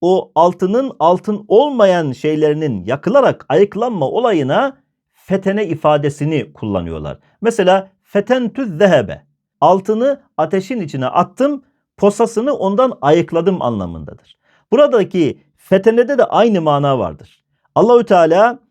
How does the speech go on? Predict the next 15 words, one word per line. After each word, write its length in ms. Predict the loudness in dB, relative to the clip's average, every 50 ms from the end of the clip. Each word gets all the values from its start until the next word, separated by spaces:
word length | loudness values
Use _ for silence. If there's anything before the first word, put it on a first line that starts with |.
| _ _ _ _ _ _ -8
insanları 840 | -8 -6 -6 -4 -2 -2 -2 0 0 2 4 4 4 4 0 -4 _ _ _ _ _
feten 540 | _ _ _ _ -4 0 2 2 2 2 0
yapıyor. 500 | -2 -4 -4 -4 -6 -10 -10 -12 -14 _ -8
Ne 100 | -4 -2
yapıyor 340 | 0 0 0 0 -2 -2 0
yani? 500 | 0 0 0 0 0 -2 -2 -4 -6 -10 _ _ _ _ 0
Ayıklama 500 | 0 0 0 0 -2 -4 -2 2 2 2
yapıyor. 420 | 2 2 0 -4 -8 -8 -6 -4
Buna 180 | -4 -4 -2 -2
biz 240 | -4 -6 -8 -10 _ -8
imtihan 540 | -6 -4 -4 -2 -2 0 0 -2 0 0
diyoruz. 360 | -2 -2 -2 -4 -6 -14 -20 _ _ _ _ -6
İmtihanın 760 | -4 -4 -2 0 0 2 2 0 0 -2 -2 -4 -6 -8 -10 _ -2
neticesi 560 | 0 0 0 0 0 0 0 -2 0 -2 -4
nedir? 380 | -2 -2 -2 -4 -6 -10 _